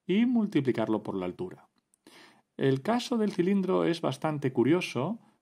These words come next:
porque el perímetro de la base va a ser la longitud de esta circunferencia y la altura es la misma que la de el rectángulo que obtendríamos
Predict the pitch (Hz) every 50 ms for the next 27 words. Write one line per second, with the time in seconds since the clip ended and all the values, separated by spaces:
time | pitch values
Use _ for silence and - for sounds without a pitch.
0 | _ _ - 123 113 110 - 110 104 107 104 104 - - - 104 131 180 190 185
1 | 143 135 - 95 98 113 135 127 135 156 180 175 - - 143 143 170 214 254 -
2 | - _ _ - 104 101 110 107 107 110 120 - - 147 151 170 180 170 139 117
3 | 104 104 101 98 98 98 95 - - 90 90 - - 113 131 175 185 196 156 113
4 | 98 95 - - 110 110 - 139 139 - 151 151 143 165 175 202 196 165 - -
5 | 95 - 139 - _ _ _ _ _ _ _ _ - - - - - _ _ _
6 | _ _ - 165 190 220 240 - - - 190 117 104 95 92 92 - - 143 170
7 | 202 220 233 226 - - 107 101 - - 101 92 95 117 156 185 180 - - 190
8 | 196 202 214 226 - - - _ _ _ _ _ _ - 139 151 165 170 135 117
9 | 107 104 98 98 - - - 131 131 123 - - 104 98 - - - 156 170 180
10 | 190 190 185 196 196 196 202 202 202 208 214 208 208 - - 120 113 113 - -
11 | 135 127 127 117 127 123 117 110 107 107 139 190 214 - -